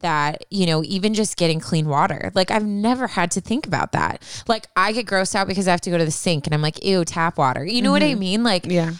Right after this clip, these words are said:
Speaker 1: h-, what a tiny little problem that is. And so when I came back, I found myself struggling because every time I felt sad or upset about something,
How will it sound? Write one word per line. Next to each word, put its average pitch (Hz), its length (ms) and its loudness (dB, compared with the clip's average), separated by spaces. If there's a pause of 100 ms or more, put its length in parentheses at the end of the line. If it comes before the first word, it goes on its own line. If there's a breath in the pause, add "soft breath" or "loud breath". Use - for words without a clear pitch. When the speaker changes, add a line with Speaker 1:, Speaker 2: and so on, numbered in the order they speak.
(180)
Speaker 1:
h-, 220 140 -10
what 233 320 0
a 247 60 0
tiny 208 580 0
little 175 240 2
problem 156 460 0
that 156 200 0
is. 208 460 -2 (400 loud breath)
And 208 200 0
so 196 300 0
when 185 180 -2
I 175 120 -2
came 220 340 0
back, 190 640 0
I 196 100 4
found 208 320 0
myself 233 340 0
struggling 196 640 0
because 175 580 0 (360 loud breath)
every 208 340 0
time 226 240 0
I 202 80 2
felt 180 280 0
sad 151 440 0
or 202 80 4
upset 151 400 0
about 208 300 0
something, 254 580 -2